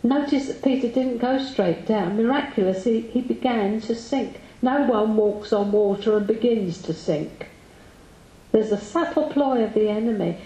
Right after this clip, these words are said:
to get your eyes off of Jesus and onto just about anything else.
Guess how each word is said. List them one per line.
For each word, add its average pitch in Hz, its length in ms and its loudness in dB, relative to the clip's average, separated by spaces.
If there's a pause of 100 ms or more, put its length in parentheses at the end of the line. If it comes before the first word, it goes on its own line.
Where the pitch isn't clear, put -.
(120)
to 226 100 0
get 220 240 0
your 202 280 2
eyes 208 340 0
off 277 300 -2
of 285 140 -2
Jesus 185 680 -4
and 208 220 -4
onto 214 580 -2
just 220 380 -4
about 165 440 -4 (380)
anything 220 560 0
else. 151 520 -6